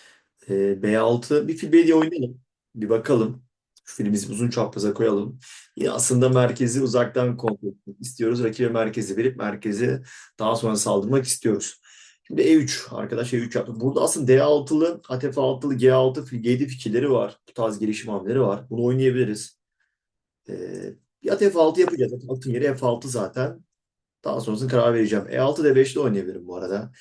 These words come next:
E altı C beşli, E altı C beş şeklinde, e,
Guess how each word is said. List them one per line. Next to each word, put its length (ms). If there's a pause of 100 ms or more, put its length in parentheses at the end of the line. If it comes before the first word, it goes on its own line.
(300)
E 140
altı 300
C 180
beşli, 440 (220)
E 60
altı 260
C 160
beş 260 (960)
şeklinde, 880 (600)
e, 40